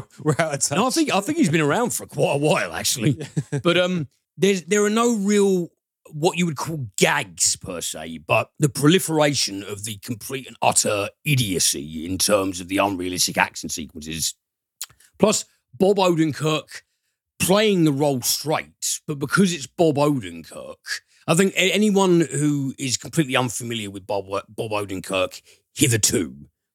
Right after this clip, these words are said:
Speaker 2: viewing Nobody, they, I think they will even get a sense that this guy is incredibly unlike what I would expect out of any
Speaker 1: Yeah.
Speaker 2: action star whatsoever. You know, I mean, he's kind of,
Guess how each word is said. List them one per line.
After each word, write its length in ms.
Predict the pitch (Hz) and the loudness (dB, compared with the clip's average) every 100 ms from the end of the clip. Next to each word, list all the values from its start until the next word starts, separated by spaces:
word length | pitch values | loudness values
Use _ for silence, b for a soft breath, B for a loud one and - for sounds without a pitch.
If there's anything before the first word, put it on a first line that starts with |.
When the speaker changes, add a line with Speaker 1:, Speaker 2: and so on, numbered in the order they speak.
| _ | _
Speaker 2:
viewing 400 | 85 101 92 87 | 2 4 4 2
Nobody, 540 | 92 80 - - - _ _ _ _ _ _ _ | 0 0 -10 -18 -20 _ _ _ _ _ _ _
they, 280 | 113 131 139 | 0 2 4
I 40 | |
think 200 | 127 147 | 0 -2
they 120 | 131 151 | 2 4
will 140 | 147 | 6
even 200 | 143 127 | 4 2
get 180 | 120 110 | -2 0
a 20 | |
sense 380 | - 147 120 - | 0 0 -2 -2
that 240 | - 110 _ _ | 0 -2 _ _
this 180 | 165 190 | 0 2
guy 220 | - 175 | 4 4
is 200 | 165 143 | 6 4
incredibly 680 | 123 127 - 165 160 135 135 117 - | 2 -2 0 2 2 0 -4 -6 -6
unlike 640 | 123 120 117 113 98 - - | -6 -4 -4 -2 -4 -6 -14
what 240 | 110 104 104 | -8 -4 -2
I 80 | 98 | -2
would 100 | 98 | -4
expect 500 | - - 107 - - | -2 0 -2 -2 -2
out 140 | 92 | -2
of 80 | 101 | -2
any 200 | 113 104 | -4 -2
Speaker 1:
Yeah. 200 | 101 123 | 2 4
Speaker 2:
action 160 | 113 90 | 4 2
star 240 | - 95 | -4 -6
whatsoever. 380 | 90 92 - 95 | -8 -8 -8 -6
You 80 | 92 | -6
know, 100 | 95 | -4
I 20 | |
mean, 100 | 101 | -2
he's 120 | 117 113 | -2 0
kind 260 | - 156 | 2 4
of, 160 | 135 101 | 4 0